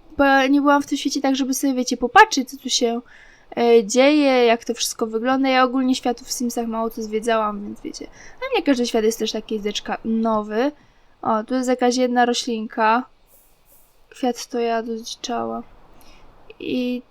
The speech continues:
to była, było chyba na tyle, <laughs> jeżeli chodzi o jakieś skamy. O nie, tutaj są. Chodź, tutaj pokop jedno, pokop drugie.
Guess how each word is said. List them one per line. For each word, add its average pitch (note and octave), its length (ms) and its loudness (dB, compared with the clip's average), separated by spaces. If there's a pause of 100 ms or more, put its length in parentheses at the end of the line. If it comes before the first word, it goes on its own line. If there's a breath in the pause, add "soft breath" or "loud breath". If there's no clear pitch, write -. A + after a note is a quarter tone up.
(140)
to B3+ 200 0
była, B3 300 0 (240)
było A#3+ 280 4
chyba G#3+ 320 -2
na G#3 160 -6
tyle, A3 320 0
<laughs> A#3+ 60 8
jeżeli A#3 240 0
chodzi A3+ 180 -4
o A3+ 40 -8
jakieś A3 240 -8
skamy. A#3+ 340 -4
O F4+ 180 0
nie, F#4+ 180 -2
tutaj E4 280 0
są. C#4+ 240 2 (520 soft breath)
Chodź, C4 380 6
tutaj A#3+ 320 -2
pokop B3 420 -2
jedno, C4 380 0
pokop A#3 320 -6 (100)
drugie. C4 380 -2